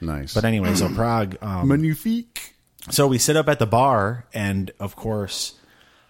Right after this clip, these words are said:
Speaker 2: I didn't know what the fuck, who the fuck to ask. There was only three people in there, really. So we're sitting up there awkwardly for about five minutes. We order a couple Coronas because that's the only fucking thing that they had.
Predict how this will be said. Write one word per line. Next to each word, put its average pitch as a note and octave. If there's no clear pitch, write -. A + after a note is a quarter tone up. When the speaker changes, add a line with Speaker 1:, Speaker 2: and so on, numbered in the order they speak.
Speaker 2:
I A#2
didn't A#2
know G#2
what G#2
the F#2+
fuck, -
who A#2
the G2+
fuck F#2
to E2
ask. F#2
There F#2+
was F#2+
only G#2
three F#2+
people G2
in E2
there, D#2
really. E2
So A2
we're C#3+
sitting -
up A#2+
there G2
awkwardly F#2+
for F#2
about A#2
five G2
minutes. F2+
We F2+
order A2
a G2+
couple -
Coronas D#2+
because E2+
that's E2+
the F2
only F2
fucking F2+
thing E2+
that E2
they E2
had. E2+